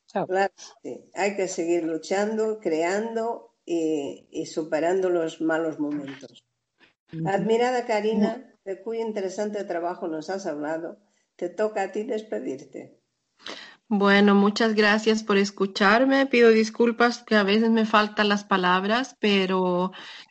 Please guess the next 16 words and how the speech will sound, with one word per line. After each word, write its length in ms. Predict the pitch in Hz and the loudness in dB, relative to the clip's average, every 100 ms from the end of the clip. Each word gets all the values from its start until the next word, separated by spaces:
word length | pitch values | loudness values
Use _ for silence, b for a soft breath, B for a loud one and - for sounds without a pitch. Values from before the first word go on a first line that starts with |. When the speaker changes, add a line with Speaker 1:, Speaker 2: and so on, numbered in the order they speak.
| - | 4
Speaker 3:
encantada 680 | 214 208 208 202 214 214 | 4 6 2 4 6 6
de 140 | 220 220 | 6 4
poder, 520 | 214 196 196 196 202 | 4 2 4 4 4
eh, 500 | 196 196 - - 196 202 208 - | 2 0 -2 -2 -2 -4 -6 -4
participar 880 | 196 196 196 202 202 202 220 247 | -4 -2 -4 -4 -2 2 4 4
y, 580 | 254 190 202 185 190 190 | 2 2 4 2 0 0
y 60 | 202 | 0
compartir 640 | 202 196 196 196 196 208 | 4 4 4 2 4 4
un 160 | 202 202 | 6 4
poco 420 | 196 196 202 196 | 2 0 0 0
de 140 | 185 | 2
mi 160 | 180 180 | 0 -2
conocimiento. 1000 | 180 180 180 190 175 175 180 175 - 196 _ _ _ _ _ _ _ _ _ _ _ _ _ _ | -2 -2 -2 -4 -4 -2 -4 -6 -8 -8 _ _ _ _ _ _ _ _ _ _ _ _ _ _
Speaker 2:
Sí, 180 | 202 175 | 2 4
es, 260 | 160 175 202 | 2 2 2
es, 340 | 175 180 196 | 2 0 2